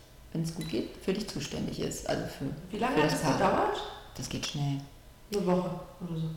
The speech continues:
Speaker 1: Ja, vielleicht.
Speaker 2: Echt, ja? Na gut.
Speaker 1: Vielleicht auch ein bisschen mehr,
Speaker 2: Mhm.
Speaker 1: aber es war ja so dann wahrscheinlich so Weihnachtszeit. Aber, hm, ich, also da wir jetzt
Speaker 2: Und wart ihr da total offen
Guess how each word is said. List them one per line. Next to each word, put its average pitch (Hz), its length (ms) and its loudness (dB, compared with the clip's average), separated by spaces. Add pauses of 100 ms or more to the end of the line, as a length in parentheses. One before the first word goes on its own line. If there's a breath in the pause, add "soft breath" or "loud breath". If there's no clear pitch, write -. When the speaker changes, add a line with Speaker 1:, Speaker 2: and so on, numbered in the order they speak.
(260)
Speaker 1:
Ja, 143 260 -2
vielleicht. 143 300 -2
Speaker 2:
Echt, 392 200 0
ja? 226 60 0 (200)
Na 180 100 2
gut. 170 160 2
Speaker 1:
Vielleicht 151 260 10
auch 165 100 6
ein 160 60 6
bisschen 135 320 2
mehr, 185 340 2
Speaker 2:
Mhm. 185 200 6
Speaker 1:
aber 180 140 6
es - 240 0
war - 120 0
ja - 160 -2
so 139 80 -4 (240)
dann 135 180 -2
wahrscheinlich - 380 -6
so - 200 -10 (260)
Weihnachtszeit. - 880 -4
Aber, 160 160 4
hm, 170 520 0 (300 loud breath)
ich, - 160 -2 (960)
also 180 160 2
da 170 180 4
wir 170 140 2
jetzt 165 260 0 (320 loud breath)
Speaker 2:
Und 208 140 0
wart 185 240 8
ihr 277 60 6
da 269 100 6
total 240 540 4
offen 370 160 2